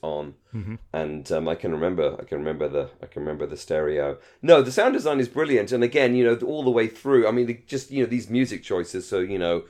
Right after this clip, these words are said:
Speaker 1: Pink Floyd and the Eagles, and it's, it's so obviously the music that Douglas Adams likes.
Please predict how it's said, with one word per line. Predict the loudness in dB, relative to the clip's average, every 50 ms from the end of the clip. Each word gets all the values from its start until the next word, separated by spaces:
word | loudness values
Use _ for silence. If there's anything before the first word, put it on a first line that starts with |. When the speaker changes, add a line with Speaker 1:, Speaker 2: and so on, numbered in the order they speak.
| -20 -20 _ _ _ -6
Speaker 1:
Pink | -6 -6 -6 -6
Floyd | -6 -4 -2 0 0 0 0 0 0 0
and | -2 -2 -4 -4
the | -6 -6 -6 -6
Eagles, | -8 -8 -6 -4 -2 -2 -2 -2 -4 -4 -6
and | -8 -8
it's, | -8 -10 -10 -12
it's | -14 -14 -14 -16 -14 -16 -12 -6
so | -4 -2 0 2 2
obviously | 2 2 0 0 -4 -4 -4 -4 -8 -8 -8
the | -8 -8 -8
music | -8 -6 -8 -8 -8 -8 -10 -8
that | -8 -8 -6
Douglas | -6 -6 -6 -8 -8 -6
Adams | -4 -4 -4 -4 -6 -10 -10 -8
likes. | -8 -6 -8 -8 -10 -14 -18 -18 -18